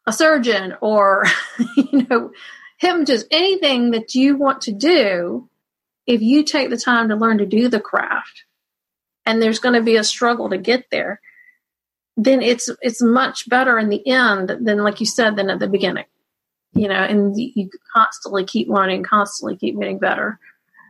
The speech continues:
Um, as Omar knows, and for my listeners, I was at a writers' conference last week, and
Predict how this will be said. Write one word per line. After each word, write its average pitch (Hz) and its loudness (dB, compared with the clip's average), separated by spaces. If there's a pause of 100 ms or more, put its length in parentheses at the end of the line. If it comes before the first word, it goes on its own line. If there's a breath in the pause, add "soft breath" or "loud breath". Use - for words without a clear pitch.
(140)
Um, 185 0 (380)
as 196 0
Omar 233 2
knows, 202 -2
and 196 -10
for 214 -8
my 202 0
listeners, 214 -2
I 208 -2
was 208 0
at 202 2
a 196 0 (180)
writers' 254 -2
conference 190 -4
last - -8
week, 202 0 (880)
and 233 -2